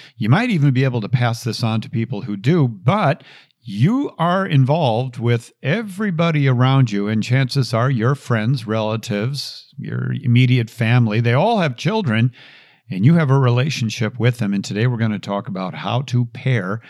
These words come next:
saints with children. There's a lot of saints. There's a lot of different types of children, and there's a lot of ways to pair the two. Now, in my own life, in my recent book, The Activated Disciple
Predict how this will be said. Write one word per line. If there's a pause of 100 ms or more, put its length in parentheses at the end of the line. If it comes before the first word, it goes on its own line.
(120)
saints (500)
with (300)
children.
There's
a
lot
of
saints.
There's
a
lot
of
different
types
of
children, (320)
and
there's
a
lot
of
ways
to
pair
the
two. (640)
Now,
in
my
own
life, (340)
in
my
recent
book,
The
Activated
Disciple